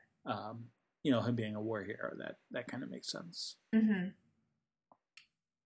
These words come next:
Speaker 1: Um,
Speaker 2: Yeah, and she kinda has the cutting line about, um, when he kind of banishes Rassilon, and she says, you know, "Were you just being cruel or just being cowardly?"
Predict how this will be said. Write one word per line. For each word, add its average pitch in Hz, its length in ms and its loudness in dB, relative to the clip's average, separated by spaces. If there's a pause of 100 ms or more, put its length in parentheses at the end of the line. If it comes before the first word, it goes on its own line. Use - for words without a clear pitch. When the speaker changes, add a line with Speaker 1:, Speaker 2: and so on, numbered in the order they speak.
Speaker 1:
Um, 147 480 12 (360)
Speaker 2:
Yeah, 262 160 12
and 226 100 12
she 285 160 10
kinda 269 220 12
has 247 220 12
the 233 100 8
cutting 220 600 8 (680)
line 214 300 12
about, 190 420 8
um, 170 380 4
when 208 180 8
he 208 120 8
kind 202 200 6
of 175 160 -4
banishes 185 600 6
Rassilon, 170 600 6
and 170 140 2
she - 140 -2
says, 175 640 4
you 214 100 8
know, 190 120 6
"Were 190 140 2
you 190 200 2
just 196 280 4
being 190 220 0
cruel 185 460 2
or 170 140 4
just 185 280 2
being 175 220 0
cowardly?" 165 800 4